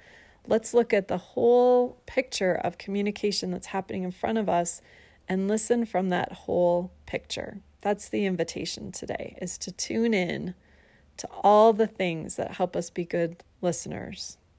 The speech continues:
Notice in your body again where you're picking those things up from and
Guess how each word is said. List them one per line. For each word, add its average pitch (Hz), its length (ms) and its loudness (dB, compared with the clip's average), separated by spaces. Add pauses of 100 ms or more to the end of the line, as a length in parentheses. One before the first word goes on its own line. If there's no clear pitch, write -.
(1160)
Notice 202 540 4
in 220 120 2
your 208 140 2
body 180 520 4
again 165 640 -2
where 180 260 2
you're 190 320 0 (100)
picking 196 440 -4
those 175 240 -2
things 170 340 -4 (120)
up 175 280 -2 (440)
from 170 540 0
and 175 240 -6